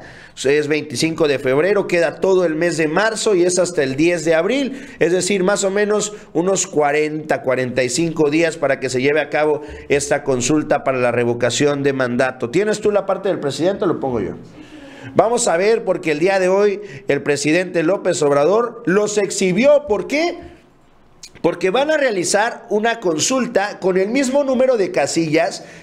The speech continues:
que el juicio a expresidentes, pero sin embargo les va a costar el triple o el cuádruple. ¿Saben cuánto va a costar cada casilla que pone el ine?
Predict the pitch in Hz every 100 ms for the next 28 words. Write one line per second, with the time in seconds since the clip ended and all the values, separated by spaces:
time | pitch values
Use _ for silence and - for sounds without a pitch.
0 | - 165 156 160 208 220 226 - 170 160
1 | 151 147 170 160 196 214 - - - -
2 | - - - _ - 190 196 214 214 220
3 | 220 294 294 254 - - - - - 165
4 | 190 196 262 262 226 - 254 269 - -
5 | - - - 208 214 - 285 302 302 269
6 | 277 - - 185 208 220 214 214 294 294
7 | 233 196 131 117 98 - - - - 294
8 | 302 247 285 262 247 240 226 185 - 170
9 | 139 - - - _ _ - 285 311 320
10 | 330 320 - 190 170 - 240 220 190 170
11 | - 143 139 208 233 226 170 147 226 320
12 | 359